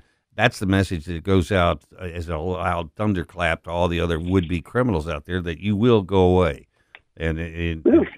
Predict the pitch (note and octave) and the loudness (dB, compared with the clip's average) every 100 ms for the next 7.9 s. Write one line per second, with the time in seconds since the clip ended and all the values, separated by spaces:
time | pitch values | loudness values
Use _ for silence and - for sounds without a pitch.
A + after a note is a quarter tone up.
0 | - E2+ D#2+ - E2+ D#2+ F#2+ - F2+ F2+ | -12 -10 -10 -4 -2 2 0 0 -4 -4
1 | E2+ E2+ - E2 D#2 D#2+ D2 - D#2 D2 | -2 -4 -2 -2 0 -2 -4 -10 -6 -2
2 | E2+ E2 D2 D2 F2+ D2 C#2 _ _ _ | 0 -2 -8 -10 -6 -4 -6 _ _ _
3 | - B2 A#2 G#2+ A#2+ G2 - A#2 A#2+ G#2+ | 0 2 4 4 4 2 0 2 2 2
4 | F#2+ - C3 - A2 F#2+ - A2 G#2 G#2 | 0 2 0 2 0 0 0 2 4 4
5 | A2+ A#2+ F#2 F#2 F#2 F2+ F2+ F#2+ F2+ F2+ | 2 2 2 2 2 0 2 0 0 0
6 | G2 F#2+ F2+ G#2 F#2+ F#2 E2+ D#2+ F#2+ G#2 | 0 0 -2 -2 0 0 -2 -2 0 2
7 | G#2 E2+ E2+ E2+ E2 E2+ E2 E2+ | 0 -2 -6 -6 -8 -8 -10 -14